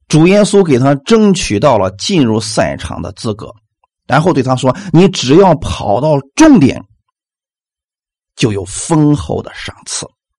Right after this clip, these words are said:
那当保罗知道这个时候，说：“我过去连上赛场的资格都没有，现在呢，耶稣给我争取了这个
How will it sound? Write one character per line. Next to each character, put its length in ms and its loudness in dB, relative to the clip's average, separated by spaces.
那 140 -4
当 180 4
保 140 2
罗 160 4
知 140 -6
道 140 2
这 80 -2
个 100 0
时 80 0
候， 100 -2
说 160 0
：“我 120 6
过 260 2
去 160 0
连 180 4
上 340 0
赛 300 -6
场 220 -12
的 120 -8
资 240 -2
格 160 -4
都 140 -10
没 140 -12
有， 100 -20
现 280 -2
在 120 2
呢， 180 0
耶 180 4
稣 140 2
给 140 4
我 160 4
争 300 0
取 160 -4
了 120 -6
这 80 -6
个 120 -8